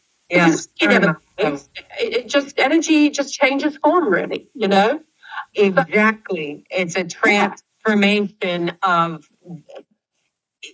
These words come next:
Speaker 2: spirit is, you know, in my body, in your body right now, all of our listeners out there, spirit is in your body, and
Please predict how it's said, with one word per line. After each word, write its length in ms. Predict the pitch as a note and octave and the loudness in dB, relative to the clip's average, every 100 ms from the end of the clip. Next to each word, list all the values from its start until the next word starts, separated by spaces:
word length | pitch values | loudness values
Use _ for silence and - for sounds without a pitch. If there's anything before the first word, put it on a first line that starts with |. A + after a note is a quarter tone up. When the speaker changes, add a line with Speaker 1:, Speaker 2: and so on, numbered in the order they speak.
| - A#3+ G3 - | -16 -12 -10 -8
Speaker 2:
spirit 640 | A3+ - F4+ G#4 B3+ - | -8 -4 0 2 0 0
is, 260 | A#3+ A3 G3 G3 G3+ - | -2 -2 -6 -14 -16 -16
you 240 | F3+ A#3+ | -8 -2
know, 180 | G#3+ F3+ | 0 0
in 300 | - G#3+ G#3 G3+ | -2 -2 -2 4
my 240 | A3+ A#3 | 4 4
body, 460 | A#3 G#3+ G3 F#3+ F#3+ | 2 0 0 -2 -2
in 100 | F#3+ | -2
your 200 | G3 G#3+ | -2 0
body 360 | G3+ F#3 F#3 | 2 2 0
right 220 | F3 F3 | -2 -2
now, 280 | E3+ F3 E3+ | -2 0 0
all 280 | F3+ G3+ A3+ | 4 4 4
of 120 | A3 | 2
our 140 | G#3 G3+ | 0 0
listeners 680 | G3+ G#3 F#3+ G3 F#3+ F3+ F3 | -2 -2 -4 -2 -2 -2 0
out 260 | G3+ G3 | 0 2
there, 440 | G3+ G3 F3+ F3 G3 | 0 2 2 2 0
spirit 560 | E3 - C4+ A#3+ A3 | -6 -4 0 2 0
is 220 | G#3 G3 F3 | 0 -2 0
in 140 | F#3+ | 0
your 220 | F#3 G#3 | 2 2
body, 600 | G3+ F3 E3+ E3 D#3+ D#3 | 4 4 4 2 -2 -2
and 480 | F3 F3 E3 E3 F3+ | -4 -2 -2 -2 -6